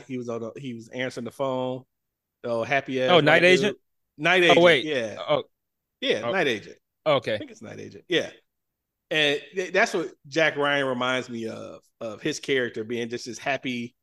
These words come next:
Speaker 1: happy-go-lucky, you know, clean cut, you know, uh, white guy and shit.
Speaker 2: Mm-hmm.
Speaker 1: Uh, but yeah, so I think it's second season. Is it second season, Jack Ryan?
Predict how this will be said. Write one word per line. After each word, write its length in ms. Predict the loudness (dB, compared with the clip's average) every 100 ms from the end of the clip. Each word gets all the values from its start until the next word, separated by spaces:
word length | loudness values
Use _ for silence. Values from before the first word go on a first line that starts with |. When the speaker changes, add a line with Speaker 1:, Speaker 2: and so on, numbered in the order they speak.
| _ _ _
Speaker 1:
happy-go-lucky, 1300 | -8 -4 -4 -4 -6 -4 -2 -2 -4 -6 -8 -8 -10 -8
you 120 | -6
know, 320 | -4 -4 -8 -6
clean 320 | -2 -2 -2
cut, 320 | -2 0 -2 -8
you 160 | -10
know, 340 | -8 -6 -8 -10
uh, 480 | -14 -14 -14 -16 -18 -20 _
white 240 | -6 -6
guy 280 | -6 -6 -6
and 200 | -10 -16
shit. 380 | -14 -10 -10 -12 _ _ _ _
Speaker 2:
Mm-hmm. 500 | -10 -8 -8 -12 -16
Speaker 1:
Uh, 40 | -20 _ _ _ -12
but 160 | -10
yeah, 320 | -8 -10 -10
so 300 | -12 -10 -10 -10
I 80 |
think 200 | -8 -6 -6
it's 100 | -6
second 280 | -8 -10
season. 340 | -12 -12 -12 -14
Is 60 | -14
it 80 | -14
second 220 | -14 -16
season, 260 | -16 -14 -12
Jack 200 | -14 -14
Ryan? 260 | -16 -18